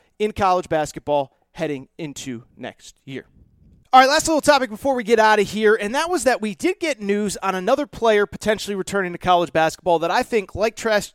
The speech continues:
Trace Jackson Davis, could have a major impact on next season, and that is Matthew Mayer, who played the last four years at Baylor. Matthew Mayer, really talented player. We'll get into, we'll get into it about him in a minute.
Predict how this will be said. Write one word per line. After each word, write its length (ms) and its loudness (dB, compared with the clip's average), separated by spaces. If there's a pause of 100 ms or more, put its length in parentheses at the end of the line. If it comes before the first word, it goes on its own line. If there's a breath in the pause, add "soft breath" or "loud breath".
Trace 380 -2
Jackson 420 -4
Davis, 380 -2 (340 soft breath)
could 160 4
have 160 4
a 60 -4
major 280 0
impact 400 -2
on 220 -4
next 220 -6
season, 500 -6 (260 soft breath)
and 220 -4
that 240 2
is 420 2
Matthew 440 0
Mayer, 420 0 (260)
who 120 -2
played 260 2
the 80 -2
last 300 0
four 260 2
years 360 -6
at 140 -12
Baylor. 300 2 (500)
Matthew 320 0
Mayer, 280 2
really 240 0
talented 420 -2
player. 240 0
We'll 100 0
get 160 0
into, 520 -6 (280)
we'll 160 2
get 260 -4
into 540 -6
it 260 -2
about 420 2
him 280 -6
in 120 -4
a 60 -2
minute. 380 -2